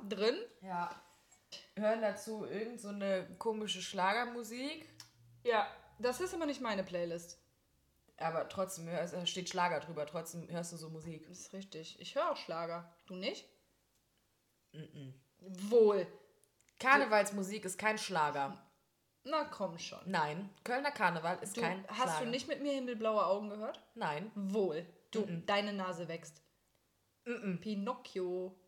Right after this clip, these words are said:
Speaker 2: Pinocchio. Witzig, dass du's ansprichst. Das ist jetzt übelster Themenwechsel, aber wir würden gerne etwas besprechen, und zwar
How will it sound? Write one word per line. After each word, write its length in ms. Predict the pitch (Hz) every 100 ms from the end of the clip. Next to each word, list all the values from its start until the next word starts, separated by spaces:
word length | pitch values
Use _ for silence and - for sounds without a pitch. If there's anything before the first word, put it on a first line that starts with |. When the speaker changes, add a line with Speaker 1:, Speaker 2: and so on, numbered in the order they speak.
| _ _ _ _ - - _ _ _ _ _ _ _ _
Speaker 2:
Pinocchio. 680 | - 240 285 - 180 170 160 - - _ _ _ _
Witzig, 440 | 190 339 339 277
dass 200 | - 233
du's 120 | 202 -
ansprichst. 720 | 185 262 - 170 170 - - 226 - - - - - - - - -
Das 160 | 233 247
ist 160 | 285 285
jetzt 260 | 277 - - - -
übelster 500 | - 277 339 349 311 285
Themenwechsel, 880 | 269 262 262 170 160 - 185 202 233 - - -
aber 520 | 220 240 190 208 220 - - _ _ - - _ -
wir 140 | 247
würden 220 | 262 320 302
gerne 260 | 240 247
etwas 280 | 196 196 220
besprechen, 500 | 233 - 202 190 185
und 160 | 175 180
zwar 460 | - 180 214 226